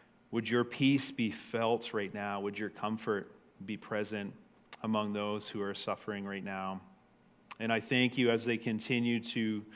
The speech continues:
to grieve and mourn. I thank you for so many of the great memories that come back to mind even now. And, and thinking back to the lyric that Blair was singing before this message, just thinking of how Eve would have perceived that.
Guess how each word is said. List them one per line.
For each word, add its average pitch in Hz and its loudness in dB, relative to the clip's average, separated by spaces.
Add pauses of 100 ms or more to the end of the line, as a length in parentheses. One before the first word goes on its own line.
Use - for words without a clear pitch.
(140)
to 120 -2
grieve 117 0
and 107 -2
mourn. 113 2
I 117 2
thank 131 0
you 123 -2
for 117 -6
so 113 0
many 110 2
of 98 -2
the 110 -2
great 104 0
memories 104 -6
that 104 -2 (400)
come 113 0
back 107 4
to 117 -2
mind 104 2
even 104 -2
now. 101 2
And, 101 -4 (480)
and 117 0
thinking 127 2
back 117 8
to 110 2
the 110 0
lyric 110 4
that 107 2
Blair 113 4
was 107 2
singing 110 0
before 113 0
this 110 -2
message, 104 -2 (1040)
just 131 0
thinking 135 6
of 117 6
how 117 8
Eve 120 4
would 117 4
have 113 0
perceived 107 -4
that. 95 0